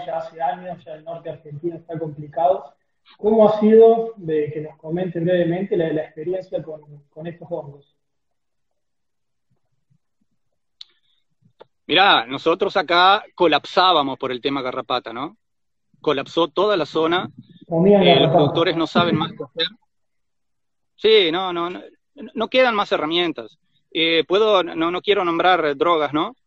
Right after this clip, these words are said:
Speaker 2: Pero hasta las drogas, eh, el inhibidor de quitina, el fluoxurón este, que duraba cuarenta y cinco días, como le decimos nosotros,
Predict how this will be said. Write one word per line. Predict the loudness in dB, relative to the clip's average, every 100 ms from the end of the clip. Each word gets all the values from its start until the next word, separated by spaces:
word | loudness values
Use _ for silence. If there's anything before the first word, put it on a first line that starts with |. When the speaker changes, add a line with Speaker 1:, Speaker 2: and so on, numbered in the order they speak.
| _ _ _
Speaker 2:
Pero | -2 2 4 4 4 2 -2 -2
hasta | -4 0 0
las | 2
drogas, | 4 4 4 -2 -6 -14
eh, | -6 -2 0 0 0 -4 -8 -10 -10 -8
el | -10 -10
inhibidor | -4 -2 0 2
de | 0
quitina, | -4 -8 -6 -6
el | -6
fluoxurón | -6 -4 -2 -2 -2
este, | -6 -4 -4 -6 _ _ _ _ _ _ _ _ _ _ _ _ _ _ _ _
que | -4
duraba | -2 0 2 4 2
cuarenta | 2 0 0 -2
y | -6
cinco | -6 -6 -4
días, | -2 0 -2
como | -4 -4
le | -4
decimos | -6 -6 -6
nosotros, | -6 -6 -6 -4 -4